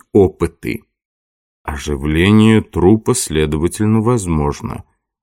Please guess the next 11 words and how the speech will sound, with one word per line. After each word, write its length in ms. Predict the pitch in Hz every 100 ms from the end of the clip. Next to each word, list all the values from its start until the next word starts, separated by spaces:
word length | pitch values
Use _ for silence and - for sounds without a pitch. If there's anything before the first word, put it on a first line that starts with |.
| _ _ _ _
Но 320 | 82 78 73 71
возможно 800 | 71 71 67 78 85 82 82
ли 140 | 78 78
оживить 580 | 78 71 78 90 - -
труп, 320 | 87 101 107
в 140 | -
котором 500 | - 85 87 78 78
тело 360 | 76 80 82 90
принадлежало 960 | - 82 80 73 76 69 76 78 82
одному 440 | 78 73 73 76 78
человеку, 680 | - 87 90 92 101 127